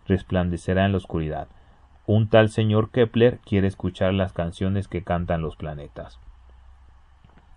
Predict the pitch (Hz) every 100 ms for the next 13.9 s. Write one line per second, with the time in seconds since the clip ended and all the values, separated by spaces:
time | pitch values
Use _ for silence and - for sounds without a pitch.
0 | - _ - - _ _ - 117 - 139
1 | 120 - 101 98 101 107 131 120 107 101
2 | 107 - 110 104 107 - _ - 95 -
3 | 90 85 - 90 104 - 113 - 104 95
4 | 95 101 107 - 90 87 - 92 85 92
5 | 98 107 113 - - - - - 92 92
6 | 98 110 117 101 92 - 98 92 92 90
7 | 87 95 104 104 92 90 90 101 - -
8 | - - 113 117 123 - 110 107 127 -
9 | 101 - 95 101 107 117 110 - 98 95
10 | 101 107 104 95 - 87 95 90 87 98
11 | 113 - - 95 92 - 90 92 101 120
12 | - - _ - - - 98 95 98 -
13 | 104 95 - 92 - 92 104 131